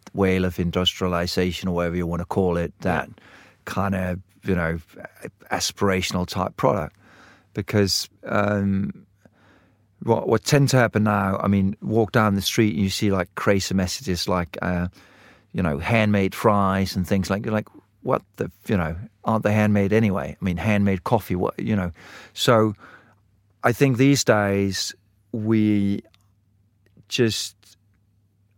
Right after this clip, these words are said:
Speaker 1: um, aspirational towards something else. We want something else. We want something that's authentic. We want something that's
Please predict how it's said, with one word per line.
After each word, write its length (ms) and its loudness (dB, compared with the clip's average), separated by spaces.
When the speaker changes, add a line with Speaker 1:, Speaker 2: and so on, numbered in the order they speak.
Speaker 1:
um, 520 0
aspirational 840 2
towards 320 -8
something 420 -2
else. 420 -4
We 120 -6
want 360 2
something 420 -4
else. 300 -6
We 60 -4
want 180 -2
something 320 -2
that's 240 -6
authentic. 640 -4
We 60 -6
want 220 -2
something 420 -4
that's 480 -6